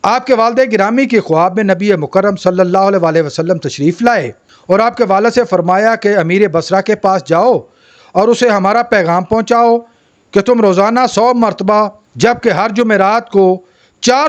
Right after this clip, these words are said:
سو مرتبہ ہم پر درود شریف پڑھتے ہو، مگر گزشتہ جمعرات تم نے ہم پر چار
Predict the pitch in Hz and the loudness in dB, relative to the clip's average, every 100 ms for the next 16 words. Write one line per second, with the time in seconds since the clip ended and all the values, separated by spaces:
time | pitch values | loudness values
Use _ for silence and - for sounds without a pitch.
0 | 294 277 226 196 202 202 202 180 202 202 | 0 0 0 0 0 0 -2 0 -2 0
1 | 208 233 214 170 170 190 156 - 127 107 | 0 0 2 0 0 0 -2 -2 -4 -6
2 | - _ - - - 202 277 269 185 208 | -12 _ -20 -12 -4 -2 0 0 0 -2
3 | - 262 254 262 226 185 240 233 214 226 | 0 -2 0 2 2 0 0 0 0 0
4 | 185 196 220 226 220 202 208 | 0 0 -2 -2 0 0 0